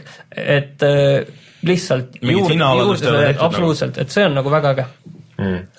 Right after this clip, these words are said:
Speaker 3: Aga selles mõttes ei ole mitte mingisugust vahet, kas sa oled põhiloo läbi teinud või ei?
Speaker 1: Ei, ei, ma ütlengi, et sa saad minna kohe pärast, teed proloogi ära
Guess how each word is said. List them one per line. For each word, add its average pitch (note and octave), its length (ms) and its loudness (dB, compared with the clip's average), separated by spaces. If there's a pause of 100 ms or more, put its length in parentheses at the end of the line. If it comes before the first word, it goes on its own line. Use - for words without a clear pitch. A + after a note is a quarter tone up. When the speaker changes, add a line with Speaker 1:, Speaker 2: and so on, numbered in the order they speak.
Speaker 3:
Aga G2+ 200 2 (600)
selles A#2 240 0
mõttes G#2 160 -2
ei G#2+ 80 0
ole G2 160 2
mitte G2 180 -4
mingisugust F2 380 -2
vahet, F2+ 240 0
kas - 160 -8
sa F2 80 -2
oled D#2+ 160 -2
põhiloo D#2+ 480 0
läbi E2 240 0
teinud D#2+ 320 0
või D#2 140 0 (180)
ei? D#2 220 -2 (100)
Speaker 1:
Ei, F#3+ 240 0
ei, D#3 140 -2
ma D#3 100 -4
ütlengi, D#3 220 -2
et - 80 -10
sa C#3+ 80 -4
saad E3 180 0
minna D#3 240 0
kohe F#3 240 2
pärast, C#3+ 240 -2
teed C#3 160 -2
proloogi A3+ 480 0
ära D3+ 140 0